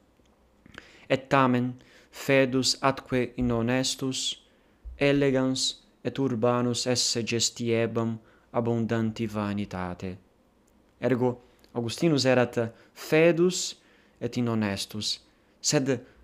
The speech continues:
etiam si fedus erat et inhonestus, gestiebat se esse elegans et urbanus. Ergo in iis rebus, in iis amoris, amoribus, quid quaerebat?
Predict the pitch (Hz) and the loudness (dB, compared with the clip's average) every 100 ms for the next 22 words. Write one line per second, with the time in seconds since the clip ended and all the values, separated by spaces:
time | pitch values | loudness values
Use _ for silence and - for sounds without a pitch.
0 | _ _ _ 160 165 156 147 - 135 139 | _ _ _ 0 2 0 2 0 0 -2
1 | 180 - _ - - - 127 117 117 - | -4 -12 _ -20 -4 2 4 4 0 -6
2 | 123 120 113 110 - - - 120 117 117 | -6 -2 -2 -4 -12 -20 -10 -6 -4 -2
3 | 117 110 107 - 165 190 - - _ _ | -2 -2 -2 -2 -2 0 -2 -8 _ _
4 | _ _ _ _ _ - 113 151 - 196 | _ _ _ _ _ -4 0 0 2 2
5 | 127 120 123 127 - - 147 - 113 - | 4 2 0 -2 -2 0 -2 -4 -4 -2
6 | - 117 - - - 110 107 107 107 104 | -2 -6 -10 -14 -8 -4 -4 -4 -6 -6
7 | - - 113 110 101 98 104 90 92 95 | -8 -10 -10 -10 -10 -10 -12 -10 -12 -10
8 | - 107 - _ _ _ _ _ _ _ | -10 -10 -16 _ _ _ _ _ _ _
9 | _ _ 120 120 127 127 - - - 160 | _ _ -4 -2 -2 -2 -8 -20 -4 2
10 | 208 220 160 131 123 143 - 131 143 151 | 4 6 6 4 4 0 -2 0 0 0
11 | - 160 123 113 127 160 - - - 117 | 0 0 0 0 0 -2 -4 -6 -4 -2
12 | 104 104 123 170 - - _ - 214 - | 0 -2 0 0 -2 -10 _ -2 -2 -2
13 | 123 110 104 98 101 101 - | 0 0 0 -2 -4 -8 -14